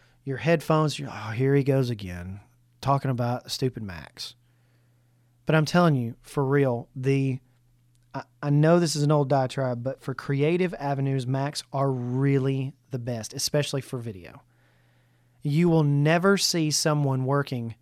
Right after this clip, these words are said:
on a movie or working on video or working with video in a really great way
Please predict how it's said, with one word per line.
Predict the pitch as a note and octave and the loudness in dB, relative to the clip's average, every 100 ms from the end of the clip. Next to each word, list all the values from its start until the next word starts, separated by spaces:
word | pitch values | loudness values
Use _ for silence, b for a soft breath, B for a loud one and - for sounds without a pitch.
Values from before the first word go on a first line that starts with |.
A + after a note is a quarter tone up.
| _ _ _ _ _ _ _ _ _ _ - | _ _ _ _ _ _ _ _ _ _ -2
on | C#3+ D3 D3 D3 | 2 2 2 0
a | - | -2
movie | C3 C3+ D#3+ E3+ F3+ F3 | 0 4 4 4 2 2
or | C#3 B2+ | 0 -2
working | C#3 C#3+ C#3+ | -2 -2 -4
on | B2+ A#2 A2+ | -4 -6 -4
video | D3 E3 E3 | -2 0 2
or | D3+ C3 | 2 2
working | C#3+ C3+ C3 | -2 -2 0
with | C#3 G3+ | 2 2
video | D3+ B2+ A#2+ A2+ A2+ A#2+ _ _ _ _ _ _ _ _ _ _ _ - | 0 -2 -2 -4 -6 -8 _ _ _ _ _ _ _ _ _ _ _ -4
in | D3 | -2
a | |
really | C3+ C3 F#3 G3 D#3 | 0 4 6 6 4
great | C3 D3+ D3 | 4 4 4
way | C#3+ C#3+ C3 C3 | 2 2 2 -2